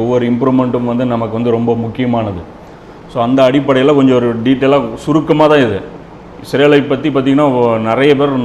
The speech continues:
நிறைய புத்தகம் எழுதியிருக்காங்க. இந்த இவர் கூட எழுதியிருக்காரு, அந்த நிலமெல்லாம் ரத்தம், அதெல்லாம் பார்த்தீங்கன்னா நானூறு பேஜ், ஐந்நூறு பேஜ் புக்கு. அது முஸ்லீம் அல்லாதவர்களே அந்த அளவுக்கு அதோடைய இம்பார்ட்டன்ஸ் அதை பத்தியெல்லாம் எழுதியிருக்காங்க.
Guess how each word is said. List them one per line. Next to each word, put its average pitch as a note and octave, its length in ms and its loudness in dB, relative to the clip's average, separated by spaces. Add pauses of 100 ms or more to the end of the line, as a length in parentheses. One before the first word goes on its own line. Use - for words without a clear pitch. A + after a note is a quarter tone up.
நிறைய B2+ 280 0
புத்தகம் B2 360 -2
எழுதியிருக்காங்க. G#2 440 -4 (500)
இந்த G#2+ 160 -10
இவர் B2+ 220 2
கூட C3+ 120 2 (100)
எழுதியிருக்காரு, A#2+ 500 0
அந்த G#2+ 180 0
நிலமெல்லாம் A#2+ 560 0
ரத்தம், A2+ 320 -4
அதெல்லாம் A#2 240 0
பார்த்தீங்கன்னா A#2 340 -2 (100)
நானூறு A2+ 360 -2
பேஜ், A#2+ 180 0 (100)
ஐந்நூறு A#2 340 -4
பேஜ் A#2 260 -2
புக்கு. G#2+ 280 -8 (840)
அது A#2 160 0
முஸ்லீம் C3+ 360 0
அல்லாதவர்களே C#3 640 2
அந்த C3 220 2
அளவுக்கு C3+ 340 2 (680)
அதோடைய A2 300 -4
இம்பார்ட்டன்ஸ் A#2 460 -2 (120)
அதை A2+ 100 0 (100)
பத்தியெல்லாம் A#2+ 360 -4
எழுதியிருக்காங்க. A2 500 -2